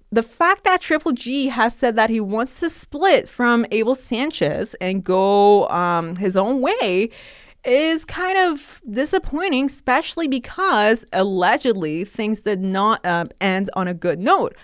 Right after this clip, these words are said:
between these two guys, because Triple G had said that, "Okay, I wanna train with this other trainer. I wanna experiment a bit more. I wanna try different camps and whatnot."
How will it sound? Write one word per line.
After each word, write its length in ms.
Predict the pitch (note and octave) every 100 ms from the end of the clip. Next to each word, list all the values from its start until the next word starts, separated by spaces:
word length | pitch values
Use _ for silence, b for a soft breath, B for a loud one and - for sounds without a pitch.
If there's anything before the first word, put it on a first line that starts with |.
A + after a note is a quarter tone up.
| -
between 300 | F3 G3 F#3
these 200 | F3+ -
two 140 | F#3+
guys, 500 | E3+ G#3+ F#3 D#3+ G3 B B B -
because 420 | G3 A3+ F#3+ F#3+
Triple 320 | - B3+ C#4
G 460 | A#3 G3 G3+ G#3 G#3
had 240 | G3+ E3+
said 320 | - F3 E3+
that, 180 | - C#3
"Okay, 360 | G#3+ - G#3+ G#3+
I 160 | -
wanna 260 | D#3 D#3+ E3
train 360 | - E3+ F3+ F#3
with 220 | E3 -
this 220 | D#3 D#3+
other 240 | - C4+ E4+
trainer. 500 | - C#4 B3+ B3 B3
I 140 | - F3
wanna 220 | F3+ F3
experiment 540 | F3 - A#3+ B3 B3+
a 40 | A3+
bit 240 | G#3+ G3+
more. 440 | G#3 B3 C4+ B3
I 160 | A#3 A3
wanna 260 | E3+ E3 D#3
try 240 | - F3
different 420 | F3+ F3+ - D3+
camps 400 | - D#4+ D4 C#4
and 160 | A#3+ A#3
whatnot." 480 | A#3 A3 A#3 A3+